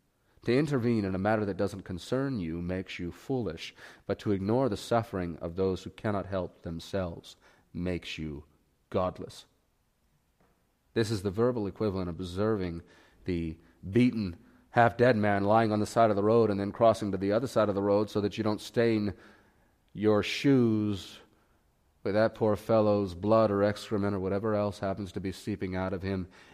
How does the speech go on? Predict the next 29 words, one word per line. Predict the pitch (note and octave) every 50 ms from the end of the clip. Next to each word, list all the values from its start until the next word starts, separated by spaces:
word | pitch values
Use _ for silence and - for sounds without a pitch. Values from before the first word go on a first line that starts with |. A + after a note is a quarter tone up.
| _ -
in | G#2 G2+
like | G2+ G2+ G#2 G#2 -
manner | G#2 G2+ G2+ G2+ G2+ G2+ G2+ G2
as | G2 -
the | - F#2+
priest | - - G#2+ G#2 F#2 - -
and | F#2+
the | F#2 F#2
Levite | F#2+ G2+ A2+ A2+ F#2+ F#2 F2+ F#2+ F#2
of | F2+ E2+ -
the | G2 F2+ F2 E2 _ _ _ _ _ _ _ _ _
famed | _ - - G2+ F#2+ F#2 F#2 F2 F2 - -
Good | F#2+ F#2 E2+
Samaritan | - - F#2 F#2 F#2+ G#2+ G#2+ G2+ - - F2+ E2 D#2 - - -
account. | - - - G2 F2 E2 E2 - - - - _ _ _ _ _ _ _ _ _ _ _ _ _ _ _ _ _ _ _ _ _ _ _ _ _ _ _ _ _ _ _ _ _ _ _ _ _ _ _ _ _ _ _ _ _ _ _ _ _ _ _ _ _ _ _ _ _ _ _ _ _ _ _ _ _ _ _ - - _ _ -
When | G2+ A2
you | C3+ D#3+
consider | - C3+ A2 - - A#2+ G#2+ G2+ F#2
this | F2+ F2+ -
whole | - - F#2 F2+ F2+
issue, | F2+ E2+ - - G#2+ - - - _ _ _
speaking | - - - - G#2+ G2 F2+ F2+ E2+ E2
for | - F2+
those | E2+ E2 E2 E2+ D#2+ D#2 -
who | - -
can't | - F2 E2 D#2+
speak | - - E2+ E2 -
for | - - E2+
themselves, | D#2+ D#2+ D#2+ - - E2+ D#2+ D#2 E2+ - -